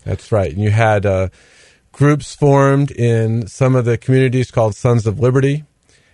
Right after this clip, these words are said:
and they staged mass protests. Uh, in some cases, those protests got a little out of hand, particularly in Boston,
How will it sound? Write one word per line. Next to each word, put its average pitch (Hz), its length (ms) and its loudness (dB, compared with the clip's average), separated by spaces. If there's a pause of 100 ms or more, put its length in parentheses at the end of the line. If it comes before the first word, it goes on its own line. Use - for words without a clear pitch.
(160)
and 104 400 0
they 117 160 2
staged 117 680 0 (240)
mass 117 600 -2
protests. - 880 -2 (560)
Uh, 101 520 -4
in 110 120 0
some 143 300 0
cases, 143 720 -2
those 117 440 -2 (160)
protests 123 420 0
got 110 180 -2
a 110 40 0
little 110 220 0
out 107 140 0
of 104 100 -4
hand, 120 280 0
particularly 117 460 -2
in 101 120 -2
Boston, 110 600 -2